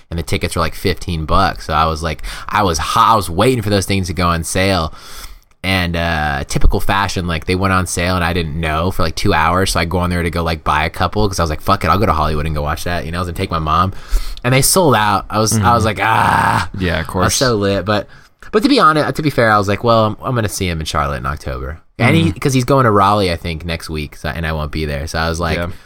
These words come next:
Speaker 1: "Theo Von's on my list. Like, he's, he's up there on my list. Like, I have a list of people that I have to see, and he's, he's, like, number one. He's, he's America's Most Wanted right now."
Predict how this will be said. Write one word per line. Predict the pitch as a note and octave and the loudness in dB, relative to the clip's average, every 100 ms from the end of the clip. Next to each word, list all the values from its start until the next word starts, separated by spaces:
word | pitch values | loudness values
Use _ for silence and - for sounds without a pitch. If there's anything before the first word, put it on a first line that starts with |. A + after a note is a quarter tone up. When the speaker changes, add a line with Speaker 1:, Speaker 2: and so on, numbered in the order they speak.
| - - | -14 0
Speaker 1:
"Theo | C#3 C3 | 2 4
Von's | A#2 A2 G#2 | 4 4 4
on | G2 F#2 | 2 2
my | D#2+ | 0
list. | D#2+ C#2 D#2 - - F#2+ | -4 -6 -8 -12 -12 -6
Like, | F#2 - | -6 -2
he's, | G2 E2+ | -2 -2
he's | F#2+ G2 F#2+ | -4 -2 0
up | E2+ | -2
there | E2+ D2+ | -4 -2
on | D2 | -4
my | C#2 | -6
list. | C#2 C2+ D#2+ | -8 -8 -8
Like, | D#2 | -6
I | E2+ | -2
have | F2+ | -2
a | D#2+ | -2
list | E2+ - | -4 -6
of | - | 0
people | - - | 0 0
that | D#2 | -4
I | D#2 | -4
have | D#2 D#2 | -4 -6
to | D#2 | -8
see, | - D#2 | -8 -6
and | C#2+ | -6
he's, | D#2+ C#2+ - | -8 -10 -14
he's, | F2+ F2 D#2 | -10 -10 -8
like, | C#2 D2+ | -10 -10
number | D2 C#2 | -10 -10
one. | C#2 C#2 C#2 D2+ | -12 -12 -14 -12
He's, | F#2+ - | -12 -12
he's | A2 A2 | -10 -6
America's | G#2 G2 F#2 | -4 -4 -4
Most | F2+ E2 F2 | -6 -6 -6
Wanted | E2 D2 | -6 -6
right | D2+ D2 | -6 -6
now." | D2+ C#2+ | -8 -8